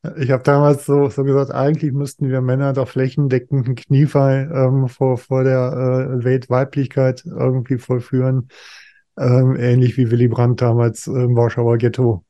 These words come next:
niedergekniet hat. <laughs> So, ähm, ja, da gab's, ähm, teilweise Gegenwind hart unter der Gürtellinie. Es gab aber auch konstruktiven Gegenwind, der teilweise sehr scharf war.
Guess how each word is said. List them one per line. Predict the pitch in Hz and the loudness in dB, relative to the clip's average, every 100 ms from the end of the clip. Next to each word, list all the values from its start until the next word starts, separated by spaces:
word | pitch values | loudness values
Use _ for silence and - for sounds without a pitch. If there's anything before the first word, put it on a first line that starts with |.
| _ | _
niedergekniet | 127 113 107 104 - 117 104 | 0 2 -2 -8 -8 -8 -8
hat. | 117 - _ _ | -14 -16 _ _
<laughs> | - _ _ _ - _ _ 113 110 | -10 _ _ _ -20 _ _ -16 -8
So, | 127 123 120 - - - _ _ _ | -2 0 -2 -6 -20 -20 _ _ _
ähm, | - 131 131 135 123 - _ _ _ _ _ _ _ _ _ _ | -2 2 2 2 0 -6 _ _ _ _ _ _ _ _ _ _
ja, | 170 147 131 120 120 - | -4 2 2 2 0 0
da | 135 131 131 - - - | 0 2 0 -2 -10 -16
gab's, | - 139 139 - - - | -2 0 0 -6 -20 -10
ähm, | 170 139 135 135 131 131 123 - _ _ _ _ _ - | -4 0 2 2 0 0 -2 -6 _ _ _ _ _ -8
teilweise | 139 139 139 131 127 | 0 2 4 2 2
Gegenwind | 131 143 147 135 139 131 - | 0 2 2 2 0 -4 -8
hart | 110 151 151 | 0 0 0
unter | 135 135 | 0 0
der | 127 | 0
Gürtellinie. | 123 156 160 143 147 147 | 0 -2 0 0 0 -2
Es | 135 | -2
gab | 135 135 | -4 -4
aber | 135 117 | -4 -4
auch | 117 | -2
konstruktiven | 151 160 156 127 147 143 | 0 -2 -4 -8 -4 -4
Gegenwind, | 135 139 143 131 139 | -2 -2 -2 -2 -4
der | 131 | -4
teilweise | 131 127 127 123 | -4 -2 -2 -2
sehr | 120 | -4
scharf | 113 127 127 135 - | -4 -2 -2 -4 -4
war. | 151 156 | -4 -4